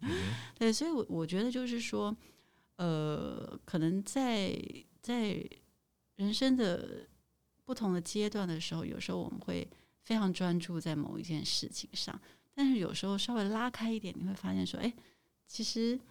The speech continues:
Speaker 2: 除了这件事，你还有很多其他的事情可以同时并行的，而且这些事情都非常的美好，那你就不会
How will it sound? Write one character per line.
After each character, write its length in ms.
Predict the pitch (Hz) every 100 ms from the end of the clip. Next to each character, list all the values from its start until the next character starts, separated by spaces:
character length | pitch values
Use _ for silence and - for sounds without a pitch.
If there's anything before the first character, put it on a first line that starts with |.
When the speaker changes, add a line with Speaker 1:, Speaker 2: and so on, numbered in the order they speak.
| - _ _ -
Speaker 2:
除 140 | - 269
了 100 | 269
这 100 | 262
件 220 | 254 226
事， 240 | 226 226
你 200 | 185 170
还 180 | 160 156
有 240 | 160 165 147 -
很 200 | - 143
多 160 | 156
其 200 | 160 -
他 180 | 151 175
的 80 | 165
事 140 | -
情 180 | - -
可 80 | -
以 40 | 143
同 220 | - 151
时 160 | -
并 240 | 151 156 -
行 220 | - -
的， 60 | -
而 60 |
且 120 | 165 175
这 60 |
些 160 | 196 196
事 160 | -
情 120 | 185 151
都 100 | 156
非 200 | - 196
常 160 | 175
的 80 | 156
美 260 | 170 - 180
好， 220 | - - - - -
那 100 | 214
你 60 | 180
就 120 | 170
不 160 | 175 156
会 400 | - 170 156